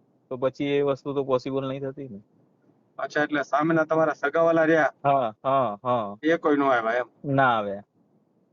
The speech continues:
Speaker 2: બરાબર. તમારા કોણ
Speaker 1: હવે
Speaker 2: ગુજરી ગયું હતું?
Speaker 1: મારા મધર, મારા મમ્મી.
Speaker 2: અચ્છા, એમાં એ લોકો કોઈ નો આવ્યા એમ?
Speaker 1: કોઈ જ નહીં.
Speaker 2: બરાબર, બરાબર.
Speaker 1: બરાબર,
Speaker 2: પછી તમારો,
Speaker 1: એટલે
Speaker 2: નહીં, તમારો, તમારી પત્ની સાથેનો વ્યવહાર કેવો હતો?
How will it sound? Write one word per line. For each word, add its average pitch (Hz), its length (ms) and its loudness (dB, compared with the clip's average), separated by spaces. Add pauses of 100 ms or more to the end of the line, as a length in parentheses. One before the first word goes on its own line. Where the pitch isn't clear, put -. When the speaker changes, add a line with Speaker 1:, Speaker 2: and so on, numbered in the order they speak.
(120)
Speaker 2:
બરાબર. 110 360 -6
તમારા 139 420 -4
કોણ 160 180 0
Speaker 1:
હવે 117 60 4
Speaker 2:
ગુજરી 160 260 2
ગયું 175 120 -2
હતું? 185 200 -4 (460)
Speaker 1:
મારા 143 240 2
મધર, 139 360 -2 (580)
મારા 135 160 2
મમ્મી. 131 260 -2
Speaker 2:
અચ્છા, - 180 -6 (400)
એમાં 160 240 2
એ 165 60 4
લોકો 165 220 0
કોઈ 156 180 2
નો 147 80 4
આવ્યા 117 300 -4
એમ? 107 120 -14
Speaker 1:
કોઈ 160 320 2
જ 104 160 -16
નહીં. 104 300 -14 (580)
Speaker 2:
બરાબર, 123 360 -6
બરાબર. 117 280 -12 (460)
Speaker 1:
બરાબર, - 200 -2
Speaker 2:
પછી - 100 -2
તમારો, 156 520 0
Speaker 1:
એટલે - 600 -8
Speaker 2:
નહીં, 170 80 0
તમારો, 160 500 2
તમારી 160 320 0
પત્ની 165 340 -2
સાથેનો 175 360 0
વ્યવહાર 170 220 2
કેવો 165 300 0
હતો? 120 220 -6